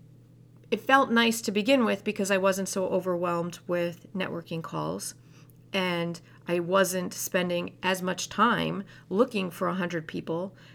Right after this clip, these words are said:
to be friends with. I only spent a couple hours a week looking to find five true connection type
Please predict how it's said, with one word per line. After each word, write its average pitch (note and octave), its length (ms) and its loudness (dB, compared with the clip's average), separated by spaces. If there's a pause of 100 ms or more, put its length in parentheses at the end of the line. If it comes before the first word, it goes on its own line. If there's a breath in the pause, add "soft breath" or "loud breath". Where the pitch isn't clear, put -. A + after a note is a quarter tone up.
to F#3 140 -4
be E3+ 160 -4
friends D#3+ 360 -6
with. F3+ 280 -6 (160)
I F3+ 100 0
only G3 520 -2 (280 loud breath)
spent - 640 -6 (560 loud breath)
a - 40 -12
couple A3 360 -2
hours F#3+ 360 2
a F3+ 60 -4
week G3+ 480 -4
looking G3+ 520 -2
to F#3+ 200 -12
find F#3 540 -2 (140 loud breath)
five F#3 500 -2
true A3 540 0
connection F#3 760 -6 (140)
type F#3 240 -8